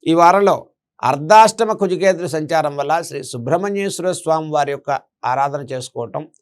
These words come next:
అత్యంత శుభప్రదమైన ఫలితాలు ఇస్తుంది. కాబట్టి మంగళవారం రోజు విశేషంగా సుబ్రహ్మణ్యేశ్వర స్వామి వారికి అభిషేకాన్ని చేసుకోండి. కందులు, బెల్లాన్ని దానం చేయండి. శ్రీ సుబ్రహ్మణ్య కరావలంబ స్తోత్రాన్ని మీరు చక్కగా ప్రతిరోజు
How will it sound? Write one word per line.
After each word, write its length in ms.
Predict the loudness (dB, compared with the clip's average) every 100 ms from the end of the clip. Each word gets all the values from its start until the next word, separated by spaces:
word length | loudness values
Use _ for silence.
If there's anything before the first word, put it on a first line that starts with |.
| _ _ _
అత్యంత 480 | -10 -8 -4 -4 -2
శుభప్రదమైన 680 | -2 -2 -2 -4 -6 -6 -8
ఫలితాలు 320 | -10 -10 -14 -16
ఇస్తుంది. 280 | -20 -20 _ _ _ _ _ 0
కాబట్టి 260 | 0 2 -4 -4
మంగళవారం 540 | -2 2 4 2 0 -6
రోజు 180 | -6 -8 -12 -16 _ -10 -8
విశేషంగా 500 | -4 -4 -4 -2 -2 -2
సుబ్రహ్మణ్యేశ్వర 680 | -2 -2 -2 -4 -6 -6 -8
స్వామి 260 | -4 -6 -4
వారికి 300 | -4 -4 -6 -12 -10 -12
అభిషేకాన్ని 540 | -10 -8 -8 -8 -8
చేసుకోండి. 460 | -12 -12 -12 -12 -12 -16 _ _ _ _ _
కందులు, 360 | -4 -2 0 0 0
బెల్లాన్ని 340 | 0 0 -2 -2
దానం 220 | -2 -2 -8
చేయండి. 300 | -8 -8 -10 -12 _ _ _ -6
శ్రీ 160 | -2 -2
సుబ్రహ్మణ్య 580 | -2 2 2 2 -4 -4 -6 -8 _ -2
కరావలంబ 680 | 2 4 4 4 0 -2 -4
స్తోత్రాన్ని 500 | -2 -4 -2 -2 -2 -4
మీరు 140 | -8 -10
చక్కగా 300 | -12 -8 -4 -4 -6
ప్రతిరోజు 400 | -8 -4 -4